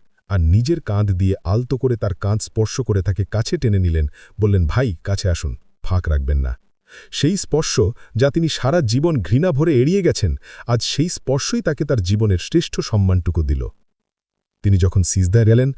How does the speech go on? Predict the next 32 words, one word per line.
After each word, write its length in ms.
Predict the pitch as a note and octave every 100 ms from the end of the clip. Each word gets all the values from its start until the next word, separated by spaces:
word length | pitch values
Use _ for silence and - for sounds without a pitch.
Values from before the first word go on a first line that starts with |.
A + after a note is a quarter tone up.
| - - -
তার 120 | A2
কপাল 320 | - G2 B2
যখন 240 | A#2+ A#2+ A2+
সেই 200 | - C#3+
কার্পেটে 460 | F#2 G2+ C3 B2
স্পর্শ 420 | - - C#3+ -
করল, 360 | G3+ F3+ G#2+ C#2 - - -
যেখানে 300 | C#3 F#3 A3
একটু 260 | E3+ -
আগে 160 | G#3+ A#3+
এক 100 | F#3
ধনী 280 | G2 D3+ A#3+
ব্যবসায়ীর 360 | B3 - A#3
কপাল 280 | G#3+ G#3 A#3
ছিল, 260 | - A2 E2+ - -
তিনি 140 | G3 F#3
হাউমাউ 500 | - F#3+ A#3 A#3+ C4+
করে 180 | C4
কেঁদে 200 | F3+ C#3+
ফেললেন। 340 | - E2+ D2 C2+ - _ _ _ _ _ -
এ 100 | G2
কান্না 300 | - F#2+ A2+ A#2+
অপমানের 460 | G2 G#2+ D#3+ D#3+ D#3+
নয়, 280 | C3 D3 G3+ - -
এ 100 | C3 G#2
কান্না 300 | A#2+ C#3 D3
ছিল 240 | - C#3+ -
হাজার 400 | - B2 D3+ C#3
বছরের 380 | A#2+ - C#3
বঞ্চনার 500 | G#2 G#2+ B2 C3+ A#2+
অবসানের, 460 | G2 C3 - G#2+ D2+ - - -
এ 80 | -